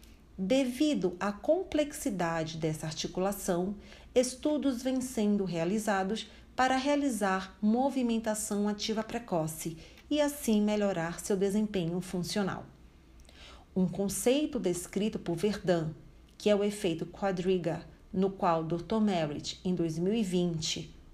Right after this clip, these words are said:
utilizando deste conceito, publicou a utilização da órtese de movimentação relativa para a flexão em quadros agudos de botoeira. Os pacientes eram tratados conservadoramente, com tempo de uso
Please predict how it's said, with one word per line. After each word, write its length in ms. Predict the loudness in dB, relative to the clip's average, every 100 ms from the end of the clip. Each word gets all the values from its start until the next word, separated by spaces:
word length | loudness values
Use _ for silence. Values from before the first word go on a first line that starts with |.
| -12
utilizando 800 | -6 -2 2 0 2 2 2 2
deste 320 | 2 2 0
conceito, 680 | -2 -4 -2 0 0 -2 -6 -8 -18 -20 -4
publicou 840 | 2 4 4 2 2 4 2 -2 2
a 80 |
utilização 840 | 2 2 -2 -2 -2 -2 -4 -2 0
da 160 | 0 2
órtese 520 | 0 -2 -2 -2 0
de 160 | 0
movimentação 920 | 0 0 0 0 0 -2 -6 -2 0 0
relativa 640 | 0 0 0 -2 -2 -2
para 280 | -2 -2 -2
a 20 |
flexão 680 | -2 -2 -2 -4 0 0 -2 -8 -18 -18 -4
em 140 | -2
quadros 480 | 0 4 4 4 2
agudos 480 | 0 0 0 2 0
de 80 | 0
botoeira. 680 | 0 0 2 2 0 -4 -10 -14 -20 -20 -20 -8
Os 140 | -8
pacientes 880 | -4 -4 -2 0 0 -2 -2 -4 -6 -14 -8
eram 260 | -2 0 0
tratados 600 | 0 0 0 0 0 -4
conservadoramente, 1300 | -2 0 0 0 0 0 0 2 0 -2 -6 -8 -10 -16 -16 -2
com 220 | 0 0
tempo 480 | 0 2 2 0 -2
de 200 | 0 2
uso 400 | 2 -2 -4